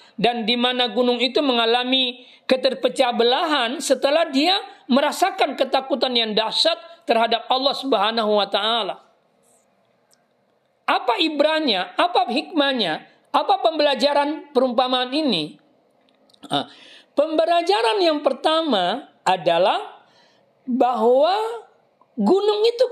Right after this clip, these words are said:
kuat, gunung itu kokoh. Bahkan dalam Quran itu gunung disebut dengan pasak bumi. Dia sangat kokoh.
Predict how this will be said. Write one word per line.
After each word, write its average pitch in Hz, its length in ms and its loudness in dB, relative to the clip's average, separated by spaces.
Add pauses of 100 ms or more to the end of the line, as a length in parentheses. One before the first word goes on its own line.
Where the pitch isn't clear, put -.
(120)
kuat, 339 400 2 (400)
gunung 359 400 0
itu 403 320 -2
kokoh. - 720 -2 (480)
Bahkan 247 480 2
dalam 277 320 0
Quran 311 320 0
itu 311 320 0
gunung 330 320 2
disebut 254 400 0
dengan 269 400 -2
pasak 269 400 0
bumi. 240 720 0 (560)
Dia 302 240 0
sangat 277 480 -2
kokoh. 349 480 -2